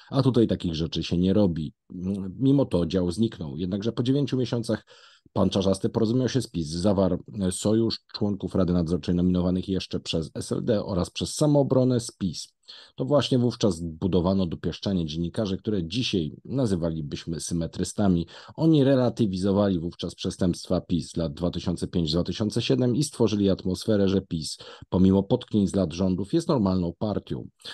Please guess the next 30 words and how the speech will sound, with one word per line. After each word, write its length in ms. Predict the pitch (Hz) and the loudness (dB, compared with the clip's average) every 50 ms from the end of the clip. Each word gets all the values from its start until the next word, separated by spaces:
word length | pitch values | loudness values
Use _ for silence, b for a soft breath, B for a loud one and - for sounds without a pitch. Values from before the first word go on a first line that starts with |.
| B B - | B B 2
Lewica 380 | 117 120 127 151 - 147 117 | 2 4 2 2 2 2 4
i 120 | 95 85 73 | 4 2 2
pis, 240 | - 92 95 - | 0 -2 -2 -2
tworząc 400 | - - - 110 98 87 95 92 | -4 -2 0 0 2 2 0 -2
wspólnie 360 | - - - - 98 90 87 - | -4 -4 -4 -2 0 0 0 0
T 80 | 92 | -2
V 180 | 82 - 95 90 | -4 -4 -4 -2
P, 200 | - 117 113 - | -2 -2 -4 -2
wiedzieli, 440 | - 120 147 165 139 170 151 127 104 | 0 2 2 4 4 4 4 4 2
że 120 | 92 95 | 2 0
Kaczyński 480 | 85 - 87 - - 95 92 - - 101 | 0 -2 -4 -2 -4 -4 -4 -4 -8 -10
przegra 440 | - - - - - 101 95 95 82 | -8 -2 0 0 2 2 2 2 2
wybory 300 | 80 82 73 82 82 82 | 0 -2 -4 -4 -4 -4
w 80 | 76 | -4
dwa 120 | 76 82 76 | -6 -6 -8
tysiące 380 | - 82 - 90 85 - - | -8 -6 -6 -8 -8 -6 -8
dziesiątym 360 | 80 82 82 92 92 87 104 107 | -10 -8 -6 -6 -4 -2 -2 -2
roku, 200 | 110 - - 104 | -2 -2 -4 -6
stąd 320 | - - 135 120 113 - | -4 -2 -2 -2 0 0
rozdawali 540 | 120 120 117 110 117 120 113 123 127 123 - | 2 2 2 2 2 2 2 2 2 0 0
pieniądze 520 | - 110 101 101 101 104 95 104 98 - | -2 -2 -2 -2 -2 -2 -2 -4 -6 -6
elitkom 460 | - 98 87 90 - - - 98 95 | -8 -8 -8 -8 -8 -2 0 0 0
pióra 300 | 90 - 107 101 92 95 | 2 2 2 2 2 2
oraz 280 | 76 76 95 87 - - | 0 -2 -4 -4 -4 -4
różnym 260 | 95 92 87 95 95 | -4 -2 0 0 0
komentatorom, 600 | 95 107 98 98 95 104 113 113 127 120 117 117 | 2 2 2 2 2 0 2 2 2 2 2 0
tworząc 480 | 110 - - 131 123 117 117 110 - - B B B B B B B B | -2 -2 0 2 2 2 2 0 -4 -10 B B B B B B B B
rozległe 600 | 147 135 139 135 117 101 95 90 78 76 85 82 | 2 4 6 6 6 4 2 2 2 0 -4 -4
grupy 320 | 73 82 78 73 - 92 87 | -4 -6 -8 -8 -6 -8 -8
wpływu. 580 | - - _ - 113 104 92 78 76 - - | -8 -8 _ 2 4 4 4 2 -2 -6 -10